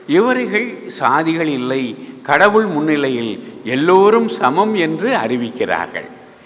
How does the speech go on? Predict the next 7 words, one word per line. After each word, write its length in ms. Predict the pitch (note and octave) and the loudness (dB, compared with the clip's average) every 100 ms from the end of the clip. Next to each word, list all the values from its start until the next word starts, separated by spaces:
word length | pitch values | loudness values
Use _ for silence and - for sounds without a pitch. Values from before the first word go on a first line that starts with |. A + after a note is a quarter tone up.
| - - | -20 -18
அதுதான் 760 | - G#2 C3 D#3 C#3 A2+ C#3+ F#3 | -4 0 2 2 2 2 2 2
அவர்களுக்கு 560 | C3 G#2+ G#2+ G2 - | -2 -2 -2 -6 -6
இடரலாக 500 | F2 F#2 G2 F2+ E2+ | -4 -4 -2 -4 -4
இருந்தது. 480 | F2 D#2+ F2 D#2+ D2 - - - - - - _ - | -8 -10 -10 -10 -10 -14 -20 -20 -20 -20 -20 _ 0
தேவசகாயம் 720 | C#3+ G#3+ G#3 G#3 G3 G#3 G#3 | 2 2 0 -2 -2 -2 -2
பிள்ளை 240 | F#3+ F3+ | -2 -2
அவர்கள், 540 | E3+ D3 C#3 C3 G#2 | 0 0 -2 -4 -6